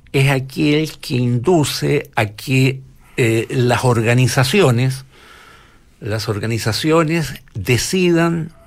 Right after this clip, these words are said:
sus propios asuntos dentro de la esfera de su propia competencia y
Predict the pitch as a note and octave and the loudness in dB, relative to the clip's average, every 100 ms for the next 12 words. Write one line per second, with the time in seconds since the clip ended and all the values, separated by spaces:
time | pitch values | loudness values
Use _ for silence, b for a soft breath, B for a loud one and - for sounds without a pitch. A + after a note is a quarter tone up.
0 | - - A#2+ - - E3+ E3+ F3 D#3+ - | -14 -6 -6 -6 0 2 2 0 -2 -4
1 | - _ - - - E3+ E3+ D#3 E3+ D#3+ | -14 _ -12 -8 0 2 0 -2 -4 -4
2 | - - G#2+ D#3+ E3 D#3+ E3 D3+ C#3+ A#2 | -6 -14 -2 0 0 -2 -2 0 2 2
3 | A2+ G#2+ - D#3 D3+ D3+ C#3+ B2+ B2+ - | 0 -2 -4 -2 0 2 0 -2 -2 0
4 | D3+ C#3+ C3 B2 - B2+ D#3+ B2 G2 - | 0 0 -2 -4 0 0 2 2 0 -4
5 | - - B B B B B B - D3+ | -14 -14 B B B B B B -6 0
6 | D#3 E3 | 2 0